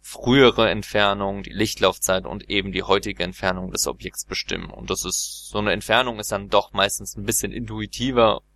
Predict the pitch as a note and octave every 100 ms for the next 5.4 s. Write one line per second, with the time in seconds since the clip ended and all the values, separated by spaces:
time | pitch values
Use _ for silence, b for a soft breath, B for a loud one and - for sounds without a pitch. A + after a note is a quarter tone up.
0 | _ b b b b G#2+ G2 - - A2+
1 | A#2 G#2+ G2+ G2+ - G2 G2 G#2+ - F#2+
2 | F#2+ F2+ _ - F#2 - - F#2+ F#2 G2+
3 | F#2 - _ - F2+ F#2+ F#2+ F#2+ - -
4 | G2+ - F#2 F#2+ F#2+ F2+ F#2+ F#2+ - F2+
5 | - E2+ E2 -